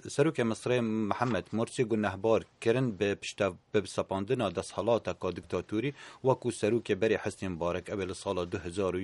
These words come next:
yazdê bi egera serhildana gelê Misrê hatî helweşan-, hatî ladan. Li demekî zû îrû sêşembe şer û pêkdadan li navbera xwenîşandera û polîsî çêbû û xwenîşandera gulên molotov û bergirtina polîsî.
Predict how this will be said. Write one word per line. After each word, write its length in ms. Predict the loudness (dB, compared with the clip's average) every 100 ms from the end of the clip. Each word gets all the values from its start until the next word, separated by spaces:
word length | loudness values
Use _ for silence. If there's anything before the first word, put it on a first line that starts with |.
| 0
yazdê 360 | 0 0 -2 -2
bi 60 | -4
egera 300 | -4 -2 0
serhildana 680 | -2 -4 -6 -6 -2 -2 -2
gelê 360 | -2 -2 -2 -2 -4
Misrê 360 | -6 -4 -2
hatî 420 | -2 -4 -4 -6
helweşan-, 540 | -4 -4 -4 -6 -8 -8 -14 -6
hatî 340 | 2 2 4 2
ladan. 340 | 2 0 -6 -8 -20 -12 -8
Li 120 | -6
demekî 360 | -4 -6 -8 -10
zû 160 | -8 -6 -4
îrû 140 | -6
sêşembe 560 | -6 -8 -6 -4 -4 -6 -8 -6
şer 220 | 0 2
û 60 | 2
pêkdadan 500 | -2 -2 0 0 -2
li 80 | 0
navbera 360 | 0 2 2 2
xwenîşandera 640 | -2 -6 -4 -4 -2 0
û 120 | 0
polîsî 500 | -2 -4 -6 -6 -8
çêbû 440 | -4 0 0 0 -6 -8
û 60 | -10
xwenîşandera 640 | -8 -6 -6 -4 -2 -4 -8 -18 -4
gulên 260 | 0 0 0
molotov 480 | 0 -2 0 0 0 -6 _ -6
û 200 | -4 0
bergirtina 600 | 0 0 -6 -4 -4 -4
polîsî. 500 | -4 -8 -8 -14